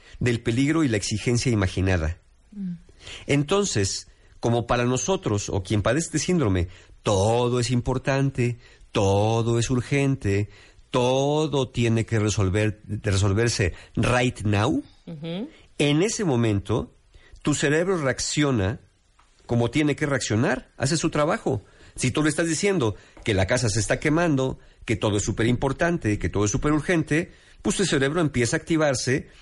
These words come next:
Speaker 1: y empieza a generar estos peligros, estos procesos ansiosos. Tu cabeza reacciona como si todo fuera peligroso, amenazante o realmente muy importante, cuando hay cosas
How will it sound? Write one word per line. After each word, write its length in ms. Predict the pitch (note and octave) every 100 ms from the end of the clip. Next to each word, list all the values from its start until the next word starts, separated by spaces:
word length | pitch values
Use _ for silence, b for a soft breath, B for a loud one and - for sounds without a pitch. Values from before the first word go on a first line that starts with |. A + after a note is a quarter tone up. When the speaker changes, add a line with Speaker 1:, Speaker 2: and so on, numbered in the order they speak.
| B
Speaker 1:
y 80 | B2
empieza 400 | A#2+ A#2+ B2 C#3+
a 40 |
generar 460 | C#3+ D3+ C#3+ C3 C3
estos 240 | C#3 C#3
peligros, 460 | - A2 A#2 A#2 A#2 G#2+
estos 240 | B2+ D3+
procesos 400 | - G#2+ A#2 -
ansiosos. 560 | A2+ - D#3+ G#3 D#3 - B B B B B B
Tu 120 | C#3
cabeza 360 | A#2 A2 A#2 D#3
reacciona 560 | D#3+ - D#3 C3 D#3 B B
como 200 | - A2+
si 160 | A2 A#2
todo 400 | - D3+ A#2+ C#3
fuera 320 | C#3 A2+ A2
peligroso, 580 | C#3+ D3+ D3+ A#2 - C3 B B
amenazante 920 | F#2 F#2+ G2 G#2 C#3+ B2+ A#2 B2 D3 B -
o 140 | A#2+
realmente 680 | A#2 A#2+ C3 B2+ B2 B2 A#2
muy 420 | G2 A2 B2+ C3+
importante, 720 | G#2 F2+ F2 D#2+ D#2+ D2 - B2 B B
cuando 260 | B2 C3+ E3
hay 120 | E3+
cosas 360 | C#3+ C#3 D3